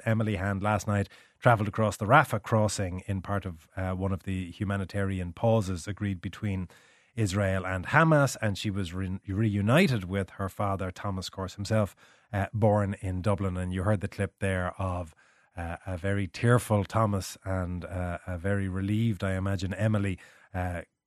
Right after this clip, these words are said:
in each other's arms, uh, filled with relief after her release. And he has confirmed to the Department of Foreign Affairs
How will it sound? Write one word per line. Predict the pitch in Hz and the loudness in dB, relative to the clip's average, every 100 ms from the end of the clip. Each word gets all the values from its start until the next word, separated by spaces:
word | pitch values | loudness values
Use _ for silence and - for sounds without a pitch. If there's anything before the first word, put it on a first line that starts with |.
| _ _ _ _ - | _ _ _ _ -8
in | 98 | -6
each | 95 101 | -4 -2
other's | 107 104 90 | 0 0 0
arms, | 104 107 101 95 85 - | 0 2 0 -4 -8 -8
uh, | 98 90 85 | -6 -6 -8
filled | - - - 127 120 117 104 87 | -14 -20 -2 2 4 2 0 -2
with | 95 - | -4 -4
relief | 90 95 87 - _ - | -2 -2 -4 -8 _ -6
after | 92 - 87 | -6 -6 -8
her | 90 92 87 | -4 -4 -4
release. | 90 90 98 92 - - - - | -4 -4 -4 -4 -8 -14 -14 -4
And | 98 95 | -2 -2
he | 87 104 98 | -4 0 0
has | 95 | 2
confirmed | - 98 170 143 | 2 6 8 8
to | |
the | 113 | 4
Department | 95 113 104 | 6 6 6
of | 101 | 6
Foreign | 98 98 | 4 4
Affairs | 135 160 180 | 10 12 12